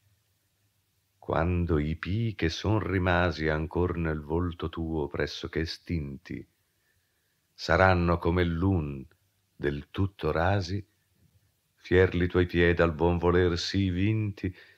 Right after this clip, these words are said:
che non pur non fatica sentiranno, ma fia diletto loro esser sospinti." Allor fec'io come color che vanno con cosa in capo non da lor saputa,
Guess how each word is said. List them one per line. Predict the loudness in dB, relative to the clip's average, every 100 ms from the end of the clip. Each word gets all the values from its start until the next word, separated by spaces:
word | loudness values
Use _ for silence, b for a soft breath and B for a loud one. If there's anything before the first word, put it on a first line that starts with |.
| B
che | 0
non | 2 4 2
pur | 2 2
non | 4 2 2
fatica | 0 0 0 2 0
sentiranno, | 0 -2 0 2 2 0 -4 -8 -12 b b b _
ma | 0 0
fia | 0 0 2
diletto | 4 4 4 2 -2 -4
loro | 0 0 0 0
esser | 0 -4 -8 -8
sospinti." | -8 -14 -14 -14 -10 -10 -10 -14 -20 -20 _ _ _ _ _ _ _ _ _ _ _ _ _ _ _ _ _ _ _ _ -8
Allor | -6 -2 0 -2 -4
fec'io | -8 -8 -6 -4 0 -2 -4 b b b b _
come | -4 -2
color | 2 2 2 0
che | 0
vanno | 2 2 2 0 -2
con | -2
cosa | 0 2 2 2
in | 0 0
capo | 0 0 0
non | 0 0 0
da | 0
lor | 0 0 -2
saputa, | -6 -6 -6 -8 -8